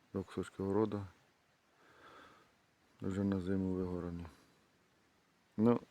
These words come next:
сьогодні відео не про те. Сьогодні відео буде про комбайн. Будемо його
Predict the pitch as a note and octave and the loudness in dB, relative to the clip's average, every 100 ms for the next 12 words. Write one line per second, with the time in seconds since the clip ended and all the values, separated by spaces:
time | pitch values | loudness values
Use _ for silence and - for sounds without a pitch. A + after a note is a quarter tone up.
0 | - _ _ _ - - G#2+ G#2+ G2 - | -20 _ _ _ -4 2 6 6 4 -2
1 | - G#2+ G2 G#2 G2+ - F#2+ F2 E2 - | 0 2 4 4 4 0 -4 -4 -4 -10
2 | - - - - - - - - - - | -20 -20 -18 -16 -14 -16 -10 -8 -8 -8
3 | - - - - - - - - - - | -12 -6 -6 -6 -10 -12 -14 -14 -10 -6
4 | - - - - - - - - - - | -6 -8 -14 -16 -14 -14 -16 -20 -20 -20
5 | - - A#2 A2+ G2+ G2 G#2 F#2+ G2 - | -20 4 10 10 10 10 10 10 6 4
6 | F2 - F#2+ E2+ E2 E2+ - - - - | 0 2 4 4 0 -4 -10 -18 -20 -18
7 | - - - A2+ G#2 G#2+ G#2 F#2+ | -16 -10 6 8 10 8 6 4